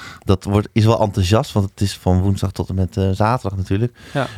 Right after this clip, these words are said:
Speaker 1: Eh, dus dat verdelen we wat meer. Dus we zijn er ook met Friendly Fire, eh, alom vertegenwoordigd, wat
Speaker 2: Ja.
Speaker 1: heel fijn is. Ja, en dan praten we natuurlijk ook weer over nieuwe ontwikkelingen. En tijdens zo'n weekend krijgen we weer heel veel aangeboden.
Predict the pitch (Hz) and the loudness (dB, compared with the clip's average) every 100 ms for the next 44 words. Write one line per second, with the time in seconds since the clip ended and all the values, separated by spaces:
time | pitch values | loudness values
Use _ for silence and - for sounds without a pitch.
0 | - 98 113 160 - 120 139 175 113 85 | -2 2 2 2 0 0 2 4 2 2
1 | 80 78 90 80 76 - 87 101 95 101 | 0 2 2 2 2 2 0 2 2 2
2 | 95 80 98 87 101 90 101 - 92 92 | 2 2 2 0 0 0 0 0 2 2
3 | 92 90 87 87 87 87 - - - _ | 2 2 4 4 4 2 -2 -12 -20 _
4 | 127 170 143 113 107 87 80 80 73 65 | 2 2 2 -2 -2 0 0 0 2 2
5 | 170 - - 95 - 90 98 143 165 - | 0 -2 -2 0 2 2 2 2 0 -2
6 | - _ _ _ - 107 104 110 113 107 | -10 _ _ _ 0 2 2 2 2 4
7 | 107 113 117 110 117 110 101 107 101 101 | 2 2 2 0 2 0 2 2 2 2
8 | 110 110 98 110 117 120 92 101 107 113 | 4 4 4 2 2 2 4 2 2 2
9 | 107 107 107 110 104 120 120 - 98 104 | 2 0 0 2 2 0 0 0 -2 -2
10 | 98 110 104 - 131 117 80 78 65 64 | 2 2 2 0 2 0 0 0 0 0
11 | 76 | -4